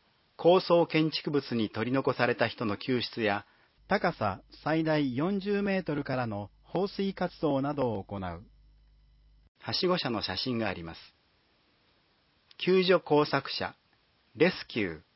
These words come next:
アールイーエスシーユーイー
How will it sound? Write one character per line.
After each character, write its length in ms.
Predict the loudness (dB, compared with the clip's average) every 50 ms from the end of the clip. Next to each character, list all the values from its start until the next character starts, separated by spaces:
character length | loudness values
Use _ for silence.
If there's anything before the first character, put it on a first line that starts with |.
| _ _ _ _ _ _ _ _ _
ア 220 | 0 2 2 2
ー 40 | 4
ル 140 | 4 4 4
イ 340 | 4 2 2 0 -2 -4 -10 _ _ _ -2
ー 60 | 0
エ 80 | 0 0
ス 200 | 0 -4 -8 -12 _ -14 -12 -6 -2
シ 340 | 0 0 0 0 -2 -4 -8 _ _ _ _ -2
ー 40 |
ユ 360 | 2 4 4 4 2 0 -4 _ _ _ _ -2
ー 40 |
イ 260 | 0 0 0 -2 -4 -10
ー 80 | _